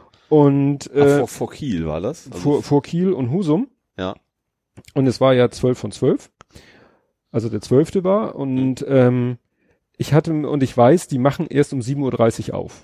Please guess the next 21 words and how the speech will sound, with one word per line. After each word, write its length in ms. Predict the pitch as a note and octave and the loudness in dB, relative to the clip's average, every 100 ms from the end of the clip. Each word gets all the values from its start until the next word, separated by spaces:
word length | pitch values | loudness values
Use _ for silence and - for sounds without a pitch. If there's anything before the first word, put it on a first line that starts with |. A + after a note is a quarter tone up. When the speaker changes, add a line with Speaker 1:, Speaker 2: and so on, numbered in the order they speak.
| _ - | _ -12
Speaker 2:
Mhm. 120 | A2+ | -8
Speaker 1:
Und 120 | A2 | -6
ich 140 | G2+ | -4
weiß, 320 | A2 A#2+ F3+ C3+ | 2 2 2 -2
wenn 100 | C3 | -6
ich 140 | - | -2
direkt 360 | A#2 A#2 - - | 0 0 0 -4
von 160 | C#3 | -8
zu 240 | - B2+ G#2+ | -4 -2 0
Hause 280 | D3 D#3 | 2 0
dahin 360 | B2+ G#2 D3+ A#3 | 0 2 2 0
fahre, 540 | - G#2+ G#2 G#2 E3+ - _ _ _ _ _ _ _ _ _ | -2 -2 -2 0 0 -2 _ _ _ _ _ _ _ _ _
besteht 280 | B2+ - D3 | -2 0 0
die 40 | |
Gefahr, 300 | B2+ - C3+ | 0 2 2
dass 160 | B2+ - | 2 -2
da 80 | B2+ | -2
noch 160 | A#2 | -4
zu 260 | - - A2+ | -6 -10 -6
ist. 240 | G3+ - _ _ - | -6 -8 _ _ -12
Speaker 2:
Ja. 300 | C2+ F2 | -8 -8